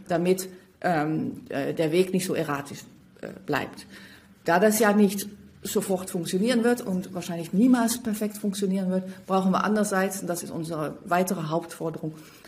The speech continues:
einen, sagen wir mal, wir nennen es My Case Manager,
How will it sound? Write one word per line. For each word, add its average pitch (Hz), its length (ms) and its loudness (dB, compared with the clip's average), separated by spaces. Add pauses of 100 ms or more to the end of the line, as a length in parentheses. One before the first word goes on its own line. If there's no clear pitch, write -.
(160)
einen, 165 380 0 (320)
sagen 190 240 0
wir 196 80 2
mal, 175 220 2 (380)
wir 202 200 6
nennen 220 180 8
es 196 180 2
My 208 240 8
Case 302 360 4
Manager, 240 500 4